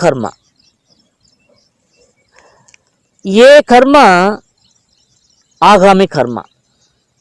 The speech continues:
మనము చేసేటువంటి యొక్క కర్మలకు సహజ స్థితిలో ఫలితాన్ని పొందడము అంటే అది ఆగామిగా భావించాలి.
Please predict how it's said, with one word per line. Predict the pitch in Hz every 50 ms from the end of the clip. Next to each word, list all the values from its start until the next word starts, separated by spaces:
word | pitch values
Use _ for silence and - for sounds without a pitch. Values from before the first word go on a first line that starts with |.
| _ _ _ _ _ _ _ _ _ _ _ - - _ _ _ _ _ _ _ _ _ _ _ _ - 208 220 _ _ _ - - - - _ - _ _ _ -
మనము | 170 208 233 247 262 277 254 - 220
చేసేటువంటి | 240 269 - 294 277 294 285 294 285 269 233 277 277 269
యొక్క | 254 - - 254 226 175 170 185 196 - - -
కర్మలకు | 180 190 214 233 247 240 247 240 - 240 202 160 135 127 131 156 185 208 - _ _ _ _ _ _ _ _ _ _ _ _ _ _ _ _ _ _ _ _ _ _ _ _ _ _ _ - - - _ _ _ _ _ _ _ _ _ _ _ _ _ _ _ _ _ _ _ - -
సహజ | - 202 208 233 277
స్థితిలో | 302 285 - 302 262 - 294 269 285 285 285 - -
ఫలితాన్ని | 208 190 214 226 - 247 247 247 240 247 202 -
పొందడము | 196 190 190 196 208 208 202 202 214 214 214 -
అంటే | 160 156 147 - 208 196 156 135 127 123 123 - - _ _ _ _ _ _ _ _ _ -
అది | 175 175 170 165 156 - - - 131
ఆగామిగా | 156 151 160 170 170 165 160 151 170 151 131
భావించాలి. | 117 110 117 117 104 - - 95 - -